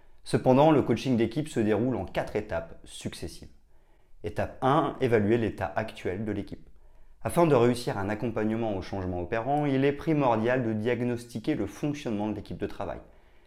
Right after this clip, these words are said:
Cette première est cruciale car elle permet de clarifier les enjeux du coaching collectif. Pour ce faire, le coach observe le manager et chacun des membres du groupe dans leur mode opératoire habituel. L'objectif est de recueillir un ensemble d'informations nécessaires pour définir les actions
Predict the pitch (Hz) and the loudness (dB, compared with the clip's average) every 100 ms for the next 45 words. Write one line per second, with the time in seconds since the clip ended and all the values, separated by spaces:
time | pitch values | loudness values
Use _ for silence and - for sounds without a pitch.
0 | - - 117 95 117 107 104 92 - 131 | -20 -4 0 2 2 4 2 -2 0 0
1 | - 160 160 160 160 135 143 135 135 143 | 4 4 6 4 2 2 2 2 0 2
2 | 151 120 131 120 117 147 117 98 104 101 | 2 0 0 0 0 -2 -2 -2 -2 -2
3 | 107 104 98 - 95 92 87 - - - | -2 -2 -4 -6 -6 -6 -6 -10 -16 -20
4 | - - - - - - _ - - - | -20 -20 -20 -20 -20 -20 _ -10 -10 -2
5 | 120 135 151 135 - 147 156 - - - | 0 4 6 4 2 0 0 -4 -12 -14
6 | - 165 - 151 147 117 107 113 107 110 | -2 0 6 6 8 6 4 2 2 2
7 | 147 120 - 131 180 127 110 135 113 101 | 2 0 -4 -4 -2 0 0 0 0 -2
8 | 101 147 165 117 113 120 127 107 107 139 | 0 -2 -2 -2 -2 -2 -2 0 0 0
9 | 127 104 101 92 104 87 82 82 - - | 0 -2 -2 -2 -2 -4 -4 -8 -12 -16
10 | - - - - - - 107 120 - 151 | -18 -20 -20 -20 -12 0 4 4 4 2
11 | 156 104 92 127 127 110 127 107 95 120 | 2 2 4 4 4 2 2 0 -2 -2
12 | 139 131 113 80 110 131 127 107 95 90 | -4 -4 -4 -4 -4 -4 -4 -6 -6 -6
13 | 104 - 156 202 196 175 160 143 147 127 | -6 -4 -4 -4 -4 -2 -2 -2 -4 -4
14 | 131 107 95 156 - 127 | -2 -4 -2 -4 -4 -6